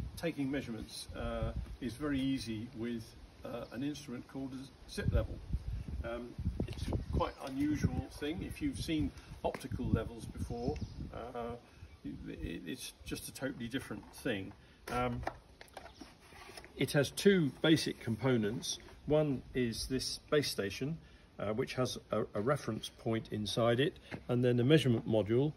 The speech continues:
that you carry around with you, and this is what shows you the results. And the way to use it is put the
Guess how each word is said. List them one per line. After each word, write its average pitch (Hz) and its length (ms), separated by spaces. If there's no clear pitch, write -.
that 131 100
you 127 100
carry 127 380
around 123 320
with 120 120
you, 107 200
and 120 120
this 131 140
is 113 140
what - 180
shows 113 320
you 117 160
the 117 80
results. - 640
And 123 280
the 131 80
way 170 160
to 170 160
use 127 300
it 123 260
is 127 400
put - 200
the 165 260